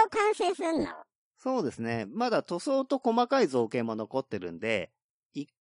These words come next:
Speaker 2: ヶ月近くかかるかもしれませんね。完成したら写真に撮って、このラジオもiTunesのポッドキャストに配信しましょうよ。
Speaker 1: iTunes。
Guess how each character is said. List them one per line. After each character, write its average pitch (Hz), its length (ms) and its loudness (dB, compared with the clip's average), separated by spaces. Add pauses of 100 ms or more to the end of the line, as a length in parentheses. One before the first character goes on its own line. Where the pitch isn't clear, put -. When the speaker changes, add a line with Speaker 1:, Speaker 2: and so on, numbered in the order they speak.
(120)
Speaker 2:
ヶ 254 140 -4
月 262 400 -8
近 - 340 -10
く - 160 -20
か - 160 -8
か 165 160 -4
る 127 120 -6
か - 200 -10
も 131 120 -4
し - 100 -12
れ 82 80 -12
ま 82 80 -18
せ 80 140 -20
ん 80 100 -20
ね。 82 120 -20 (560)
完 240 180 -2
成 262 160 0
し - 60 -8
た 240 120 -2
ら 135 100 0
写 117 160 -10
真 131 220 -4
に 131 120 -4
撮 139 100 -4
っ 139 60 -8 (140)
て、 101 340 -2 (440)
こ 139 120 -4
の 147 120 0
ラ 147 160 2
ジ 127 140 -4
オ 92 100 -4
も 80 320 -12 (360)
iTunes 156 760 0
の 80 180 -12
ポ - 140 -12
ッ - 140 -12
ド 110 100 -6
キ 127 120 -10
ャ 120 60 -12
ス - 120 -20
ト 90 100 -12
に 80 160 -14
配 95 200 -6
信 98 180 -8
し 104 100 -14
ま 95 120 -12
し - 80 -12
ょ 85 100 -8
う 151 60 -12
よ。 - 60 -20 (300)
Speaker 1:
iTunes。 339 1040 2